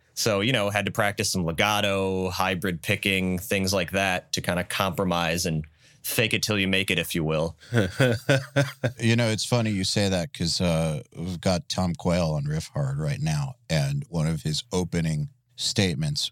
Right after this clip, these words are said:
Speaker 3: was talking about how he thinks his right hand sucks, and, uh, he developed his style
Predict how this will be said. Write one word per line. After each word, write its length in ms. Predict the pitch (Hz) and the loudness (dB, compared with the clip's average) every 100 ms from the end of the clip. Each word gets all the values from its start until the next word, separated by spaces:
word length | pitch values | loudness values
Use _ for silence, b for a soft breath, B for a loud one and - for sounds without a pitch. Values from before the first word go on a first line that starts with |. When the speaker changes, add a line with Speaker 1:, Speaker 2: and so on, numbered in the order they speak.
| _ | _
Speaker 3:
was 420 | 95 82 76 - - | -4 -2 0 -2 -2
talking 440 | - 85 80 80 78 | 0 2 0 0 0
about 280 | 76 71 | 0 -2
how 280 | 80 76 65 - _ | 0 0 -2 -8 _
he 220 | - 92 | -2 0
thinks 320 | 85 80 73 | 0 -2 -2
his 180 | - 71 | -2 -2
right 220 | 80 73 - | -2 -2 0
hand 240 | 73 67 | -2 0
sucks, 520 | - 85 69 71 - - b b | -2 -2 -2 -2 -8 -8 b b
and, 300 | - 76 73 | -2 0 2
uh, 160 | 73 73 | 0 -2
he 140 | - 85 | 0 -2
developed 640 | 76 73 76 73 - - | 0 0 0 -2 -6 -12
his 260 | - 76 71 | -4 -2 0
style 580 | - - 90 80 76 | -2 0 2 2 0